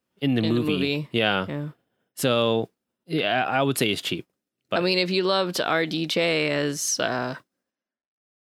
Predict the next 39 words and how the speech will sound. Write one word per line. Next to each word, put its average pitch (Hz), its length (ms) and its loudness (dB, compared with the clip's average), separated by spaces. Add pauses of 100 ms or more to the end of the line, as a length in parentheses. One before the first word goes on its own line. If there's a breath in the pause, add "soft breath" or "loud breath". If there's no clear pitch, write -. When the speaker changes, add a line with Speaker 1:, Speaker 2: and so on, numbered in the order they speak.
(320)
Speaker 2:
Iron 170 240 0
Man, 156 400 -2
then 170 100 0
you're 180 120 2
gonna 175 120 2
feel 175 220 0
something 156 380 0
anyway. 143 500 0 (460)
My 175 80 2
Speaker 1:
I - 20 2
feel 302 180 2
like 311 60 0 (100)
Speaker 2:
friend. 214 160 -2 (720 loud breath)
Speaker 1:
I 185 80 2
feel 233 180 0
like 240 120 0
you'll 208 140 2
get 139 180 0
that 139 240 4
enough 117 520 0 (200)
from, 117 340 2
like, 110 220 2 (560)
Ar-, 127 220 0
uh, 117 220 2
Iron 123 260 2
Man 127 340 2 (300)
at 127 160 0
the - 120 -2
end 127 300 2
when 113 100 4
he's 104 80 0
doing 117 140 2
the 101 60 -2
snap, 110 220 2
like, 101 220 -2
"I 107 260 0
am 95 500 -2
Iron 92 360 0
Man." 87 300 -6